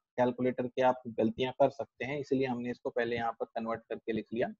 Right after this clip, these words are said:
या फिर आप कर सकते थे कि पहले ten by root two को solve कर लेते, फिर उसके साथ angle लगा देते।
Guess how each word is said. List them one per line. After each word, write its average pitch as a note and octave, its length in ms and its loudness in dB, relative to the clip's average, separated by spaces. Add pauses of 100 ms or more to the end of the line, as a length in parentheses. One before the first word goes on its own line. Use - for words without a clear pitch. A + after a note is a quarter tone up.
(420)
या A#3 100 8
फिर D#3 180 8
आप D#3+ 200 10
कर D#3 120 12
सकते D#3 320 4
थे D#3+ 200 4
कि E3 60 2
पहले D3 280 6
ten C#3 260 2
by D3 140 10
root C3 260 4
two C#3 100 4
को D3 80 6
solve C3+ 320 6
कर C#3+ 60 6
लेते, C#3 320 6
फिर C3 160 0
उसके B2+ 200 -2
साथ B2 260 0
angle A#2 240 0
लगा A#2 240 2
देते। B2 280 0